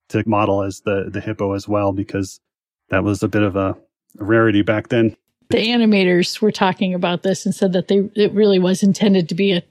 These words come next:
Speaker 2: a satire on ballet, just to be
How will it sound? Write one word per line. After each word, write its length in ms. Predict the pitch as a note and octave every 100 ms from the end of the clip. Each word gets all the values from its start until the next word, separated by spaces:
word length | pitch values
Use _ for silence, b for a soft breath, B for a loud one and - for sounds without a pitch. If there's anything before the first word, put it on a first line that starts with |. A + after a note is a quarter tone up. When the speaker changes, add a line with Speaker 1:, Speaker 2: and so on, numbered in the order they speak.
| - -
Speaker 2:
a 60 | G3+
satire 720 | - F#3 - G3 F#3 F#3 - _ _ _ _ _ -
on 340 | F#3+ F#3 F#3+ - -
ballet, 460 | F#3+ F#3 F3+ F#3 F3+
just 220 | F3 -
to 80 | F3
be 360 | F#3 F3 -